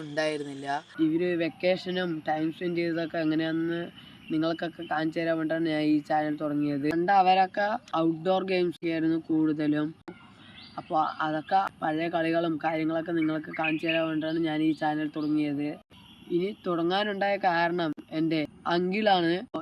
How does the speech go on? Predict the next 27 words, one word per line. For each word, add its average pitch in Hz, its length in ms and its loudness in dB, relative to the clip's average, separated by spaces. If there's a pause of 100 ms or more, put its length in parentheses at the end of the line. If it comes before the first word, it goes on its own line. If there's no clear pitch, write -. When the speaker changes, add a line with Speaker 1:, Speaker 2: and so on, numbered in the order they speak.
(180)
Speaker 2:
ഈ - 20 4 (120)
ചാനൽ 175 300 2 (100)
തുടങ്ങാനുള്ള 170 460 0 (160)
ആദ്യത്തെ 160 300 0 (100)
കാരണം. 151 340 0 (400)
അങ്കിൾ 170 280 4 (100)
എപ്പോഴും 190 400 4
എന്നെ 170 240 6
കാണുമ്പോഴൊക്കെ 160 720 2
ഞാൻ 151 160 0 (140)
എപ്പോഴും 160 640 -4
ഫോണിൽ 151 420 0
കളിച്ചുകൊണ്ടിരിക്കുകയായിരുന്നു. 139 1120 -4
അപ്പോൾ 151 180 -4 (140)
ഒരിക്കൽ 156 320 -4
ഫോൺ 175 260 0
അങ്കിളിൻ്റെ 170 300 0
അടുത്ത് 180 220 -12
ചോദിച്ചപ്പോൾ 180 520 -2 (480)
അങ്കിൾ 165 240 2 (100)
പറഞ്ഞു, 170 320 2 (600)
"എൻ്റെയൊക്കെ 190 440 0
ചെറുപ്പത്ത് 175 460 -2 (240)
ഞങ്ങളിങ്ങനെ 170 640 0 (480)
ഫോൺ 170 200 -2 (140)
നോക്കിയിട്ട് 175 400 -2
ഇതായതല്ല, 165 520 2